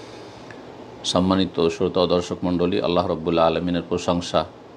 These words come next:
এবং শেষ নবী প্রিয় নবী মুহাম্মদুর রাসূলুল্লাহ সাল্লাল্লাহু আলাইহি সাল্লামের উপর সালাতু সালামের পরে আজ বৃহস্পতিবার গিয়ে জুমার রাত পঁচিশে শাবান চোদ্দোশো বিয়াল্লিশ হিজরি মোতাবেক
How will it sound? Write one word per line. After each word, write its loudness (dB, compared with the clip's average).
এবং 0
শেষ 0
নবী 4
প্রিয় 4
নবী 2
মুহাম্মদুর 2
রাসূলুল্লাহ 2
সাল্লাল্লাহু 2
আলাইহি -4
সাল্লামের -2
উপর -4
সালাতু 2
সালামের 0
পরে 4
আজ 6
বৃহস্পতিবার 2
গিয়ে 4
জুমার 4
রাত 2
পঁচিশে 4
শাবান 4
চোদ্দোশো -4
বিয়াল্লিশ 0
হিজরি 0
মোতাবেক 2